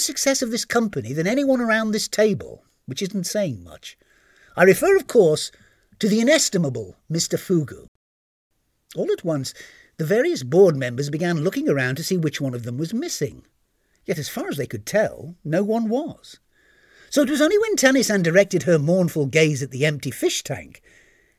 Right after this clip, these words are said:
that the penny finally dropped. "Hold on a second," said the captain as the truth dawned on him. "You don't mean the blowfish, surely?" "Well, how many Mister Fugus do you know that have attended every single board meeting for the last seven years?" she asked.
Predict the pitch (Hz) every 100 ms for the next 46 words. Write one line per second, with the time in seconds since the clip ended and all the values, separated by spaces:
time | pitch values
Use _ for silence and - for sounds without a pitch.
0 | _ 156 151 - 160 165 147 147 131 120
1 | 110 147 120 - - _ _ _ _ _
2 | _ _ _ _ - 247 233 120 - -
3 | - - 117 - _ - 135 117 - 131
4 | - 135 131 117 - 131 - 139 135 107
5 | 101 107 - _ _ _ _ _ _ -
6 | 175 285 320 247 214 151 110 190 170 -
7 | - - - - 214 160 - - _ _
8 | _ _ _ _ _ _ 233 240 302 311
9 | 294 285 - - 277 254 269 214 262 294
10 | 285 175 131 131 127 120 135 117 123 117
11 | 123 151 131 120 117 139 123 135 120 127
12 | 113 120 120 110 - 120 104 117 123 117
13 | 95 85 - 101 80 - -